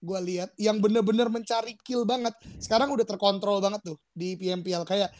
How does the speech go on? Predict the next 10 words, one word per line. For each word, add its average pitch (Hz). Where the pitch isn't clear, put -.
dia 262
bisa 240
pulling, 208
eh, 180
back 214
lagi 208
gitu 220
saat 196
dia 185
terjadi 185